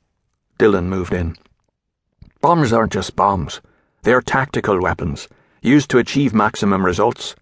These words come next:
You must make sure that an ambush is not just an ambush, but a total disaster for the enemy. And to achieve that, you need instruction from an expert." "What are you saying?"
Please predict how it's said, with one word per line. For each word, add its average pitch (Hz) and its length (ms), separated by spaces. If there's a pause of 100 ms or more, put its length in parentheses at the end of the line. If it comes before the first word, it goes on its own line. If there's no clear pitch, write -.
(440)
You 131 100
must 135 140
make 160 160
sure 135 280
that 107 140
an 104 60
ambush 127 440
is 92 100
not 139 140
just 120 220
an 92 80
ambush, 104 520 (300)
but 113 120
a - 40
total 151 300
disaster 101 600
for - 140
the 107 140
enemy. 120 320 (520)
And 113 120
to 113 80
achieve 170 280
that, 82 320 (380)
you 104 100
need 135 180
instruction 113 640
from 92 200
an 87 80
expert." - 520 (1040)
"What - 140
are 92 100
you 95 40
saying?" - 520